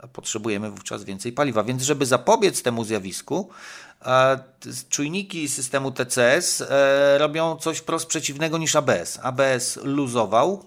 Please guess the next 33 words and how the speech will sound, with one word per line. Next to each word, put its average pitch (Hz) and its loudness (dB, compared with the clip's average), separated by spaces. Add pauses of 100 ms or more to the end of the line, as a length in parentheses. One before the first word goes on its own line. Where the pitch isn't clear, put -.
(120)
nacisk 123 -8
na 123 -6
szczęki 127 -8
hamulcowe, 120 -8
tak 117 -8
żeby 113 -8
koła 113 -2
mogły 107 -8
się 104 -14
dalej 98 -4
swobodnie 98 -12
toczyć, 147 -8
natomiast 139 -6 (100)
system 127 -10
T 127 -12
C 131 -4
S 131 -6
zaciska 135 -6
jeszcze 127 -4
mocniej 123 -8
hamulec, 98 -10 (600)
e, 127 0
tak 135 -2
żeby 143 -4
zatrzymać, 139 -2 (320)
mm, 95 -16
ten 98 -12
poślizg, 85 -14
zatrzymać, 107 -10
e, 98 -8
to 98 -14
buksowanie 95 -12
kół. 165 -8